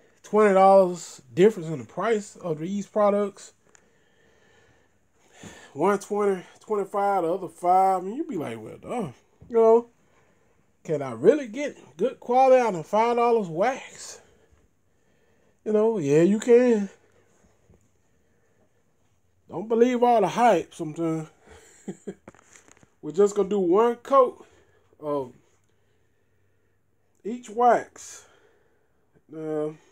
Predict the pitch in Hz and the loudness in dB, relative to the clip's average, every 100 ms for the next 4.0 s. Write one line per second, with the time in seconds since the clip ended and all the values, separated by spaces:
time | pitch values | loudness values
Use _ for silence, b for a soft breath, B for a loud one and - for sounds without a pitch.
0 | b b 185 240 294 _ _ _ _ _ | b b -2 -2 -2 _ _ _ _ _
1 | - _ _ _ _ _ _ _ _ _ | -20 _ _ _ _ _ _ _ _ _
2 | _ _ _ _ _ _ _ 113 113 110 | _ _ _ _ _ _ _ -20 -18 -18
3 | 110 180 175 175 170 175 185 226 226 B | -12 -2 0 2 4 4 4 2 -4 B